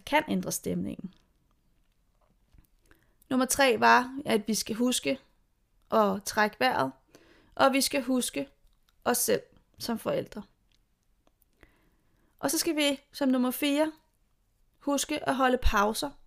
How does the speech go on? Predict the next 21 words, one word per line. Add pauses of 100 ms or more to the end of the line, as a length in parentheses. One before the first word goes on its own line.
(180)
undervejs.
Vi
skal
huske
at
indlægge
pauser
til
os
alle
sammen, (920)
så
alle
kan
nå
at
få
ladt
op. (480)
Og
særligt